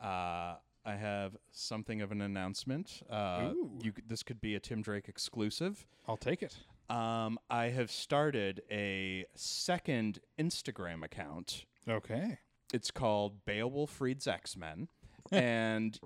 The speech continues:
Speaker 1: each day I go one issue per day, uh, issue by issue, covering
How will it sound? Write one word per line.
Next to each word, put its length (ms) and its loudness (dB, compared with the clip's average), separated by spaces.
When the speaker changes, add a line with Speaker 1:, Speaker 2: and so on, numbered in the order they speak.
Speaker 1:
each 380 2
day 640 4
I 140 2
go 640 4
one 320 4
issue 320 0
per 220 0
day, 500 2
uh, 500 2
issue 480 2
by 320 2
issue, 680 -2
covering 540 2